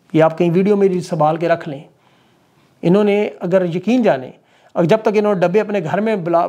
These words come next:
मंगवा कर खुद ना फिल किए, क्योंकि मैं आपको तारीख से इसका वाक़ा बताता हूँ। आप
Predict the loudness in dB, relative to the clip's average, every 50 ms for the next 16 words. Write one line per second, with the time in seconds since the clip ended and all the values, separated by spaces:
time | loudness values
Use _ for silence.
0 | -4 -10 -14 -8 -6 -6 -2 0 2 2 2 0 -2 -6 -6 -4 -4 -2 -4 -4
1 | -4 -8 -10 -12 -14 -16 -16 -16 -20 _ -20 _ _ -6 -2 0 2 4 4 2
2 | 2 0 -2 -2 0 0 0 0 -4 -8 -8 -10 -6 -4 -4 -2 0 -2 -2 -2
3 | -4 -6 -2 -2 -2 -2 0 0 0 0 -2